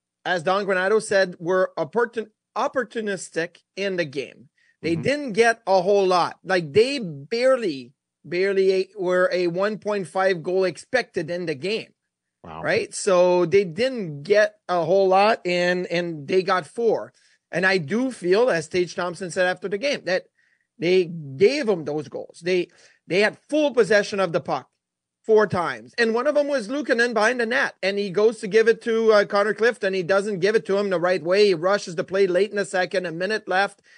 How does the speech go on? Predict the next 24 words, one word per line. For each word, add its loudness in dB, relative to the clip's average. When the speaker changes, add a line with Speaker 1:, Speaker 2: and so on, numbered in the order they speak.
Speaker 1:
and 0
it's -4
in -2
the -2
back 0
of -4
the 0
net, -2
and -4
that 0
makes -4
it -4
four 2
three, 2
and 0
then 2
that's 0
it. 2
That's, -2
that's -4
the -8
game -6
right 0
there. -2